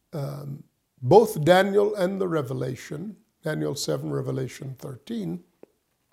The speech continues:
much attention is given to the teeth and the claws of that lion, of, of that, uh,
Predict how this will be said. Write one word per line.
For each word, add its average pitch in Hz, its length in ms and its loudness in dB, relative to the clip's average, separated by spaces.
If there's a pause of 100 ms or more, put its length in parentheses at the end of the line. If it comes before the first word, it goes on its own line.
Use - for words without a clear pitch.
(960)
much 196 300 4
attention 233 600 0
is 127 180 -2
given 139 500 -2 (1120)
to 165 380 0
the 147 220 -4 (100)
teeth 247 560 -2 (240)
and 156 200 -2
the 151 60 -6
claws 170 920 0 (960)
of 165 180 2
that 185 240 0
lion, 175 460 -6 (400)
of, 175 180 4
of 175 180 2
that, 160 340 2
uh, 147 240 0